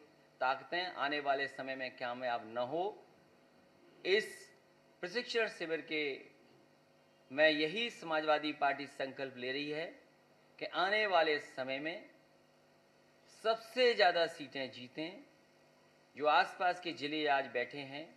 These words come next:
हालांकि आज संख्या कम है, एक समय पर ज्यादा संख्या थी, लेकिन जब हम शिविर खत्म कर करके उठेंगे तो यही संकल्प लेंगे कि पूरी की पूरी सीटें समाजवादी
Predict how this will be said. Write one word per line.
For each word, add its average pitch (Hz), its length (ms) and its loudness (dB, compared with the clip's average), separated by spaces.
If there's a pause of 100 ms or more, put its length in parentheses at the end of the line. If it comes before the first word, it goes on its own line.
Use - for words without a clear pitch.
(520)
हालांकि 143 500 -2
आज 151 240 4
संख्या 151 460 -4
कम 190 220 -2
है, 120 160 -12 (600)
एक 170 200 -2
समय 151 280 -4
पर 151 220 -4
ज्यादा 202 280 6
संख्या 147 380 -4
थी, 95 240 -14 (1000)
लेकिन 156 360 0
जब 147 200 2
हम 151 400 0
शिविर 165 460 -2
खत्म 170 340 -2
कर 151 180 -2
करके 143 300 -4
उठेंगे 139 480 -4 (520)
तो 147 60 -4
यही 180 340 2
संकल्प 165 460 -2
लेंगे 135 480 -4 (460)
कि 156 100 2 (120)
पूरी 214 340 -2
की 196 160 -6
पूरी 165 300 -4
सीटें 147 420 -6
समाजवादी 127 640 -2